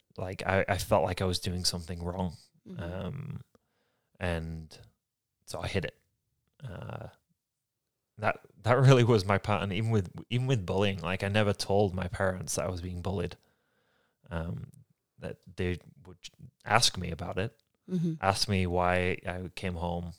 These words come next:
Speaker 1: and I was upset and sad, but I never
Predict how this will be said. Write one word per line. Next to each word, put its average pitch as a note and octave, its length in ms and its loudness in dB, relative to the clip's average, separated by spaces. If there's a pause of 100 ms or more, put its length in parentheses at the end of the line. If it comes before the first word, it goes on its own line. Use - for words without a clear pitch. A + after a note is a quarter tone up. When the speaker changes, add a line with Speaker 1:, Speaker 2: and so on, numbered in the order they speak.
(440)
Speaker 1:
and F2+ 160 -10
I F2 160 -8
was E2+ 340 -8
upset F2+ 360 -2 (200)
and F2+ 380 -12 (260)
sad, E2+ 380 -2 (960)
but F#2 120 -2
I D#2+ 60 2
never F2+ 460 0